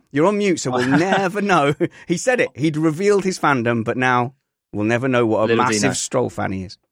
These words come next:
Speaker 2: I get asked this question every single watch-along that I do.
Speaker 1: Yeah.
Speaker 2: And ultimately, I'm British. I'm a Brit-, British bias.
Speaker 1: Brit bias. Brit bias.
Speaker 2: Grown up, grown up with Lewis Hamilton. I support George Russell,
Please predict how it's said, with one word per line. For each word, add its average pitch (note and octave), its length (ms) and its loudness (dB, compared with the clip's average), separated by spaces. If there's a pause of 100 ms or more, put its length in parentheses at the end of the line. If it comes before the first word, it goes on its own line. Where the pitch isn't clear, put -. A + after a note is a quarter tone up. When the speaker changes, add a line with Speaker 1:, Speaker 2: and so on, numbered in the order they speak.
(500)
Speaker 2:
I C#3 260 2
get B2+ 180 -2
asked B2 180 -2
this A2+ 100 -8
question G#2+ 400 -4 (120)
every C#3+ 640 -2
single A#2 560 0
watch-along G2+ 640 -6
that G2+ 180 -6
I F#2 160 -4
do. F2+ 300 -8 (160)
Speaker 1:
Yeah. F2 280 -2 (220)
Speaker 2:
And G#2 240 -4
ultimately, G#2 800 -2 (760)
I'm G#2+ 260 0
British. - 600 -8 (420)
I'm G#2 380 0
a G#2 80 -8
Brit-, B2 460 -4
British A#2+ 400 -6
bias. F#2 260 -2
Speaker 1:
Brit A2+ 220 -4
bias. A2+ 400 0
Brit D#3+ 280 -4
bias. D3 280 2
Speaker 2:
Grown C#3+ 140 2
up, - 60 -8 (480)
grown D#3+ 280 -2
up D3 80 -6
with D3 80 -4
Lewis D3 240 0
Hamilton. C3+ 640 -2 (520)
I B2+ 60 -6
support C3+ 400 -4
George C3+ 240 0
Russell, C3 640 0